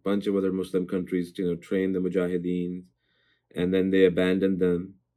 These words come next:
And then that sort of led into, like, you know, different fractions, including Taliban. And then nine eleven happened, and America came back. America invaded Afghanistan. And, you know, throughout twenty years of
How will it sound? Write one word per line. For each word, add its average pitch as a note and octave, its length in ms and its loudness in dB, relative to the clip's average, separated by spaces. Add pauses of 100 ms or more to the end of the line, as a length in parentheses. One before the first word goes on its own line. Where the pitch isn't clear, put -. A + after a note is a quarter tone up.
(160)
And F#2 200 -2
then F#2 200 0
that F#2 240 0
sort F#2+ 240 2
of F2+ 80 4
led F2+ 240 2
into, F#2 360 -2
like, E2+ 240 2
you F2+ 100 -4
know, E2 80 -2
different E2+ 380 -4
fractions, G2 680 -6 (420)
including F2+ 520 -2
Taliban. F2+ 640 -2 (680)
And G2 220 2
then G#2 200 4
nine G2 240 4
eleven F#2+ 400 0
happened, F#2+ 560 -4 (120)
and F#2 240 -2
America F#2+ 400 2
came F2+ 300 -4
back. F2+ 200 -2
America F#2 360 0
invaded F2 420 0
Afghanistan. F#2 800 -4 (720)
And, F2+ 600 0
you G#2+ 120 2
know, F#2+ 120 4
throughout A2 600 6
twenty G#2+ 280 0
years G2+ 440 4
of F2+ 260 4